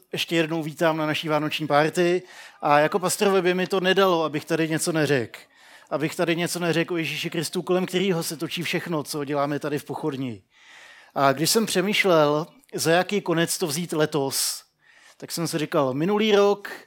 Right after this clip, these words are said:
jsem četl něco z Janova evangelia, předminulý rok jsem tady četl ten příběh Ježíšova narození,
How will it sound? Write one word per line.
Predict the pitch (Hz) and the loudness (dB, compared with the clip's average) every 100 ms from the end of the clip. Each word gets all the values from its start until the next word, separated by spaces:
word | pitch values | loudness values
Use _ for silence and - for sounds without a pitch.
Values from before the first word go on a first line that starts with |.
| _ _ _ _ _ _ | _ _ _ _ _ _
jsem | - 156 | -6 -4
četl | 147 143 | -4 -4
něco | 151 147 131 | -4 -4 -4
z | |
Janova | 139 160 190 | -4 2 4
evangelia, | 180 165 160 165 165 160 156 160 156 - - | 4 2 0 0 2 4 4 0 -6 -20 -8
předminulý | - 165 190 190 190 190 180 | 0 2 2 0 0 2 2
rok | 175 170 | 2 0
jsem | 165 147 | -6 -4
tady | 151 151 | -4 -4
četl | 156 - | -6 -6
ten | 165 147 | -6 -6
příběh | 156 147 151 | -6 -6 -4
Ježíšova | 151 143 151 160 | -4 -6 -4 -2
narození, | 139 147 143 165 165 175 | -2 -2 -2 -4 -6 -10